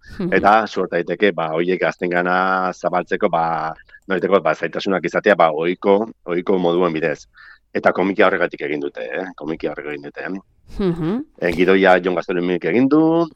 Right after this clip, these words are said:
Speaker 2: ilustrazioak Epa Etxebarriak, eta, bueno, pixkak, eh, ba, irudikintzan eta testuen lanketan ere Zigor Garrok, eh, bere ekarpena egin du. Eta beraz, ba,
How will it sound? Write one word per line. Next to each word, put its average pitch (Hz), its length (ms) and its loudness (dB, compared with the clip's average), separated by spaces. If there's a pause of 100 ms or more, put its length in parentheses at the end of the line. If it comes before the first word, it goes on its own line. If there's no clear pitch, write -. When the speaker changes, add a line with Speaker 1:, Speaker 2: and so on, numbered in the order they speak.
(120)
Speaker 2:
ilustrazioak 82 840 -2
Epa 87 160 -4
Etxebarriak, 110 640 4
eta, 82 180 -6
bueno, 80 180 -6
pixkak, - 320 -8
eh, 85 420 4
ba, 82 120 -2 (100)
irudikintzan 87 600 0
eta 82 240 0
testuen 87 360 -4
lanketan 87 420 0
ere 87 200 -2
Zigor 87 320 -2
Garrok, 87 400 2 (220)
eh, 82 240 -2
bere 85 220 2
ekarpena 90 340 0
egin 127 120 0
du. 147 160 4 (720)
Eta - 160 2
beraz, 90 320 2
ba, 78 760 -2